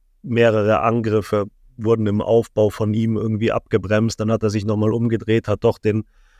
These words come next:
äh, Sicherheits-drei-Meter-Pass gespielt, anstatt das Spiel schnell zu machen.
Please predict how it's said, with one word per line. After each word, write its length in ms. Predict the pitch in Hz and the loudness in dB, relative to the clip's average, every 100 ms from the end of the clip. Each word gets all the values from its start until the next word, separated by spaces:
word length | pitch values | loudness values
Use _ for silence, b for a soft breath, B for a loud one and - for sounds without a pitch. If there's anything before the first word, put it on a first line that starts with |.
| _ _ | _ _
äh, 340 | 117 110 110 107 - | -2 0 0 -2 -4
Sicherheits-drei-Meter-Pass 1500 | 117 127 120 113 113 - - 110 110 117 120 117 - 113 - | -2 0 2 2 2 -2 -4 0 2 2 2 0 2 0 -2
gespielt, 480 | 104 - 113 117 110 | -8 -2 0 0 0
anstatt 400 | 107 - 107 104 | -4 -2 -4 -4
das 100 | - | -8
Spiel 320 | - 110 107 | -4 -2 -2
schnell 320 | - 110 123 | -2 0 0
zu 140 | - | 0
machen. 400 | 117 117 110 117 | -2 -2 -4 -8